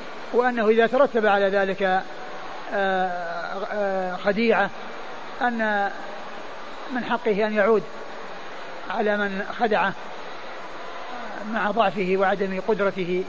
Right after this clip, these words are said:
وتمكنه من أن، آه، يعرف،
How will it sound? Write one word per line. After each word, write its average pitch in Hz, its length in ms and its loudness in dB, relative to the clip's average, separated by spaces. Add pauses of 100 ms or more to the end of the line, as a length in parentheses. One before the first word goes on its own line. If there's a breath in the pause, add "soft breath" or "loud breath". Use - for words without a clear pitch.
(720)
وتمكنه 202 760 2
من 190 300 -2
أن، 185 500 0 (460)
آه، 180 560 0 (440)
يعرف، 202 420 4